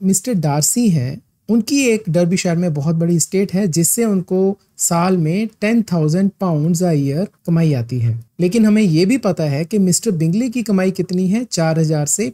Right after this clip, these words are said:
पाँच हजार पाउंड, जैसे कि हमने ऊपर भी लिखी है। अमीर दोनों हैं, मैंने आपको इसके बारे में पहले भी बताया था। मिस्टर डार्सी खानदानी अमीर हैं, वो पीछे से चले आ रहे हैं,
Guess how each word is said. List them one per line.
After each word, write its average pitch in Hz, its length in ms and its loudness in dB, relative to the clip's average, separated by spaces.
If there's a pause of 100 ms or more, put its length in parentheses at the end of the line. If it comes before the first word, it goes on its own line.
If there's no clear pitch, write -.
पाँच 151 260 -4
हजार 156 120 0
पाउंड, 160 300 -4
जैसे 156 300 -2
कि 156 140 -6
हमने 143 360 -4
ऊपर 170 240 -2
भी 139 140 -2
लिखी 120 300 -6
है। 127 180 -8 (220)
अमीर 240 280 4
दोनों 208 360 4
हैं, 135 120 0
मैंने 190 220 0
आपको 247 560 -2
इसके 233 260 -2
बारे 190 240 0
में 190 140 -2
पहले 185 280 0
भी 196 120 2
बताया 143 380 -4
था। 196 240 -6 (320)
मिस्टर 202 380 0
डार्सी 196 760 0
खानदानी 190 680 2
अमीर 131 280 -4
हैं, 127 260 -6
वो 220 80 0
पीछे 240 340 0
से 220 140 0
चले 147 260 -2
आ 131 100 -6
रहे 127 200 -8
हैं, 127 220 -8